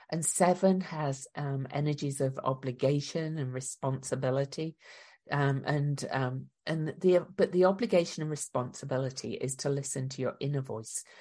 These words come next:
which will always warn of the dangers, um, that, um, come, and they come, the warnings come through kind of dreams and intuition, strong intuition.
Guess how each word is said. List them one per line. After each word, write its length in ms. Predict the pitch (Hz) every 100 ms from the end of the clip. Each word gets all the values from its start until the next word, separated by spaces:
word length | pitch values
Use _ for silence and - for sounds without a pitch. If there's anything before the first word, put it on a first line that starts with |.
| - - _
which 260 | 143 - 151
will 160 | 147
always 420 | 147 147 139 135
warn 720 | - 139 131 127 127 123 123 -
of 180 | 135 135
the 100 | 127
dangers, 840 | 131 123 123 120 113 113 113 - -
um, 380 | 127 117 120 123
that, 160 | - - _ -
um, 300 | - 127 123 -
come, 380 | - 127 117 -
and 200 | 131 135
they 60 | 135
come, 380 | 135 143 131 131 - - _
the 80 | 151
warnings 520 | 156 156 143 135 131
come 300 | - 131 131
through 600 | - 127 127 123 127 -
kind 220 | - 123
of 120 | 120
dreams 400 | - 127 120 120
and 140 | 123 117
intuition, 800 | 117 123 117 117 - - 120 131 -
strong 400 | - 127 123 113
intuition. 720 | - 120 135 113 - 110 131